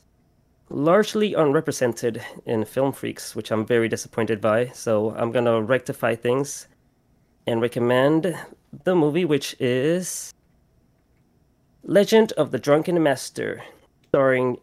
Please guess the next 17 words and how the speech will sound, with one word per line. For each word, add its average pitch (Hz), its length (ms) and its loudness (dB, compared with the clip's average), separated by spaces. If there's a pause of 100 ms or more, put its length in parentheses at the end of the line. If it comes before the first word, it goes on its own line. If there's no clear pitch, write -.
Jackie 175 300 -4
Chan. 117 540 0 (800)
Not 156 160 2
to 180 80 -8
be 175 80 -4
confused 165 420 -2
with - 180 -6
Drunken 147 300 -4
Master 117 300 -2
from, 113 300 -2
like, 107 240 -4
seventy-eight. 110 920 -8
This - 180 -6
one's 127 320 -2
from 113 240 0
nineteen 151 480 0 (960)
ninety-four. 123 640 0